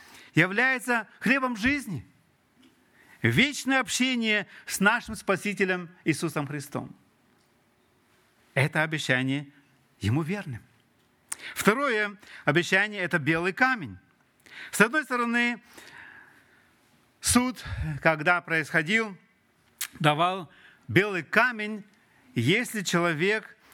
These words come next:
был объявлен свободным, то есть не, то есть ему прощалось или не вменялся что-то ему грех,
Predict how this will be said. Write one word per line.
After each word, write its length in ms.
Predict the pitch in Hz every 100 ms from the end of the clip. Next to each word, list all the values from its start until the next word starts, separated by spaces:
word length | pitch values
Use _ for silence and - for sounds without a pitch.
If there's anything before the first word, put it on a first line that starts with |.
| - - _ _ _ _ _
был 580 | 110 175 202 202 180 156 _ _ _ _ _ _ _ _ _ _ -
объявлен 600 | - 147 143 175 165 165
свободным, 680 | 151 151 165 185 170 117 107
то 140 | 139
есть 300 | 143 135 - _ - - - _ -
не, 560 | 117 135 156 160 156 131 _ -
то 140 | 147
есть 180 | 147 -
ему 200 | 147 156
прощалось 680 | 151 147 175 180 185 170
или 300 | 143 139 131 - - -
не 180 | 131 170
вменялся 520 | 165 175 185 185 165
что-то 240 | 143 160 151
ему 340 | 147 143 127
грех, 440 | 127 131 185 208